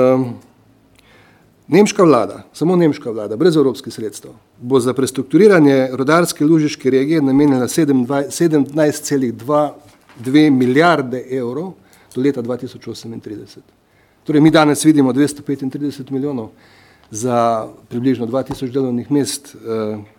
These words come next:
tu pa je za sedem tisoč delovnih mest sedemnajst celih dve milijarde, se pravi, to je popolnoma druga dimenzija.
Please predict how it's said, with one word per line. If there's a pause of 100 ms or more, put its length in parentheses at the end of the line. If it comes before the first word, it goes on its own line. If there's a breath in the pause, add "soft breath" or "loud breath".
(140)
tu
pa
je
za
sedem
tisoč
delovnih
mest
sedemnajst
celih
dve
milijarde,
se
pravi,
to
je
popolnoma (800 soft breath)
druga (460)
dimenzija.